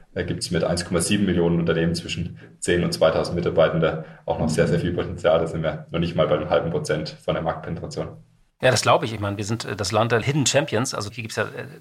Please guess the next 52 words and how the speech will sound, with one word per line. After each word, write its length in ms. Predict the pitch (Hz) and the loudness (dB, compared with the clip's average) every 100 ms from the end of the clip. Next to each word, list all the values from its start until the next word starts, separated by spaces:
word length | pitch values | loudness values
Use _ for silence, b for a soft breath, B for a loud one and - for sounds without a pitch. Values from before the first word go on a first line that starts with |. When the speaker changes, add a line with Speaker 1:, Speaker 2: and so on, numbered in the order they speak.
| - | -6
Speaker 2:
zehntausend 640 | - 123 - 165 147 131 | 0 0 4 4 4 2
Unternehmen, 360 | 117 107 104 | 0 0 0
die 80 | 98 | -2
man 120 | 107 | -4
teilweise 300 | 104 110 101 | -2 -2 -2
auch 80 | 104 | -2
gar 120 | - | 0
nicht, 260 | 101 - - | 0 -2 -8
äh, 80 | - | -4
kennt, 440 | - 175 151 170 - B B B B - | 2 4 4 0 -6 B B B B -2
äh, 100 | 110 | 0
oder 300 | 120 113 - | 2 2 2
auch 100 | - | 2
gar 80 | 117 | 2
nicht 140 | 113 | 4
weiß, 300 | 117 120 - | 4 4 0
äh, 180 | - 113 | -2 -2
in 180 | 117 101 | -2 -4
welcher 200 | 101 117 | -2 0
Nische 320 | 113 - 131 | 0 -2 -4
die, 280 | 110 107 104 | -6 -6 -6
äh, 180 | 101 98 | -6 -6
führend 460 | - 131 113 110 | -6 -6 -4 -4
oder 180 | - 101 | -2 0
Weltmarktführer 540 | 104 - 98 - 98 | 0 0 -4 -4 -8
sogar 200 | 90 95 | -8 -8
sind. 240 | 90 110 - B B B B | -10 -10 -14 B B B B
Ja, 80 | - | -8
hätte 200 | - 151 | 2 4
ja 60 | 170 | 6
nur 100 | 123 | 8
sagen 200 | 117 139 | 6 6
können, 140 | 127 | 4
dass 140 | 120 | 2
ihr 220 | 131 113 113 | 2 -2 2
gleich 280 | - 113 | 2 2
jetzt 140 | 120 120 | 0 0
so 100 | 117 | 0
N 180 | 131 117 | 2 2
sechsundzwanzig 720 | 110 - 117 - 113 117 117 | 2 0 0 2 2 0 0
mäßig 320 | 113 - - | 0 -2 -4
unterwegs 420 | 104 101 104 110 | -2 0 0 0
seid 160 | 104 - | 0 0
und 80 | |
sagt, 200 | 95 101 120 | 0 0 0
wir 100 | 110 | 2
wollen 200 | 110 110 | 4 4
die 120 | 98 | 4
Welt 160 | 107 | 4
erobern 460 | 120 107 107 104 104 | 4 0 2 2 2
und, 320 | 98 95 - - | -2 -4 -8 -2
äh, 300 | 95 92 | 0 0